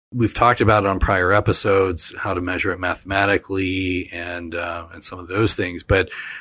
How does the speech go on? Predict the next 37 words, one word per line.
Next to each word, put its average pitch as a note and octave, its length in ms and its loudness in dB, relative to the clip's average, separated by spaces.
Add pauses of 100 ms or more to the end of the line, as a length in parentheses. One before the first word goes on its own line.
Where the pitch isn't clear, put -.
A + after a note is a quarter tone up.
(100)
this D3 240 4
is C#3 60 2
a B2+ 80 10
little A#2 260 8
bit G2+ 180 4
different F#2+ 380 0
the F#2+ 80 0
way F#2 160 4
that F2+ 80 2
I F2 40 0
think F#2 180 -6
about F2 160 -2
it. F2+ 60 -4
We've E2+ 100 -12
talked A#2 260 0
about G#2+ 160 2
it F#2+ 60 -2
a F2+ 60 2
lot, F#2 360 4
but G2 100 2
we've F#2+ 180 -2
never A2+ 200 -2
dedicated F#2 720 0
some F2+ 200 -8
time F#2 680 -4 (280)
specifically - 580 2
to F#2 240 0
it. F2+ 140 0
So G2 160 2
that's F#2 220 0
what G2 100 2
I F#2 80 2
thought F2+ 260 -2
we F2 140 -6
would F2 140 -4
do F#2 140 -6
today. F2 480 0